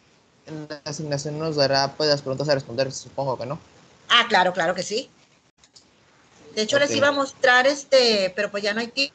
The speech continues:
Speaker 2: tiempo. Y se iba, se los había hecho en, ¿cómo se llama? En, en PowerPoint. Vean,
Speaker 1: Ok.
Speaker 2: déjenme, déjenme se los apun-,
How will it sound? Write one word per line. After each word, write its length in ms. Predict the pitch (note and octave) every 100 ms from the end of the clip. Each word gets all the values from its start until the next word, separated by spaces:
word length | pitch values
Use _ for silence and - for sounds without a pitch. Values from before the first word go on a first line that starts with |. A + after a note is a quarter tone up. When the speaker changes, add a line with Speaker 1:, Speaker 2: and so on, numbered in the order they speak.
| -
Speaker 2:
tiempo. 540 | D4 C4+ B3+ B3 - _ _ _ _ -
Y 100 | A#3
se 60 | B3
iba, 220 | C4 -
se 80 | B3+
los 120 | B3
había 340 | A3+ A#3+ B3+ C4+
hecho 320 | C4+ D4 C4+
en, 360 | A#3 G3+ F3
¿cómo 180 | E3+ A#3
se 160 | - A#3
llama? 460 | - C4+ B3 B3 - - _ _ _ _ _ - - _ _ _ _
En, 400 | - F#3+ E3+ D3 - - - - - _ _ - - - - - - - - -
en 520 | F3+ F3+ F3+ F3 F3 -
PowerPoint. 720 | B3 C4 B3+ B3+ B3+ A#3 - - _ _ _ _ _ - _ _ _ _ _ -
Vean, 200 | F3+ E3+
Speaker 1:
Ok. 40 | F3+
Speaker 2:
déjenme, 420 | - B3 C4 B3 A3 - - _ -
déjenme 440 | F3+ G3+ B3 C4
se 140 | B3+ G3+
los 180 | F3+
apun-, 400 | F3 - A#3+ C4